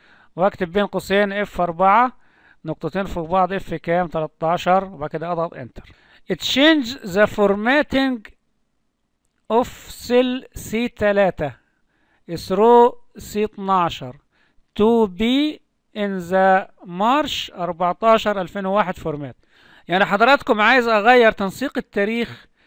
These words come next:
في الخلية من سي تلاتة إلى سي اتناشر، محددهم وجاهزين هما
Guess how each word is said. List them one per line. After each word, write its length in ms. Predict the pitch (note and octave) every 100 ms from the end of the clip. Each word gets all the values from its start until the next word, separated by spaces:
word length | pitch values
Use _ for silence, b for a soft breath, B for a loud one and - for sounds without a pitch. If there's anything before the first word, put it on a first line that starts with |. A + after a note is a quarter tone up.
| _
في 120 | - F#3
الخلية 460 | F3+ F#3+ A3+ A#3
من 160 | G#3 G3+
سي 180 | - A#3
تلاتة 460 | G3+ G3+ G3+ F#3+
إلى 260 | G3 F#3+ F3+
سي 140 | -
اتناشر، 600 | G#3+ G#3 G#3 F#3+ A#3 A3+
محددهم 480 | G3 - E3+ G#3 F#3
وجاهزين 380 | F3+ F3 F3 G3+
هما 340 | G3 G#3+ A#3+